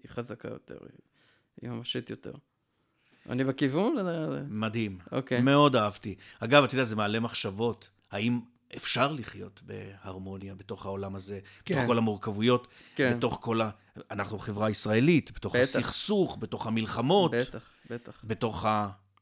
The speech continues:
Speaker 2: השונות,
Speaker 1: בטח.
Speaker 2: כל הקהילות האלה, כל ה-,
Speaker 1: כן.
Speaker 2: אני, אתה יודע, אני חושב על זה, אולי כן, אולי כן אם, אה,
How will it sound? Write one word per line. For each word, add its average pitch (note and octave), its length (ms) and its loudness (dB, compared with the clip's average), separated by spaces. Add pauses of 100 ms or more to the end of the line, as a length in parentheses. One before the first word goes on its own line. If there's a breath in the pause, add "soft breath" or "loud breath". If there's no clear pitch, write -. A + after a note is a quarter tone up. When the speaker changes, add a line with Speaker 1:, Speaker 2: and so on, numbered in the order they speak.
(140)
Speaker 2:
השונות, C3 680 -6 (120)
Speaker 1:
בטח. A#2 440 -6
Speaker 2:
כל A#2 180 -2
הקהילות A#2+ 580 0
האלה, G#2 320 -4
כל G#2+ 200 -8
ה-, G#2+ 180 -10 (480 soft breath)
Speaker 1:
כן. A#2+ 240 2
Speaker 2:
אני, A2+ 100 -2
אתה C#3+ 80 0
יודע, D#3 40 2
אני C#3 80 0
חושב D3+ 340 -2
על D3 80 2
זה, B2 180 0 (480 soft breath)
אולי F3+ 280 2
כן, B2+ 280 2 (160)
אולי C3+ 240 2
כן D#3 240 0
אם, C#3 200 0
אה, A#2+ 240 -2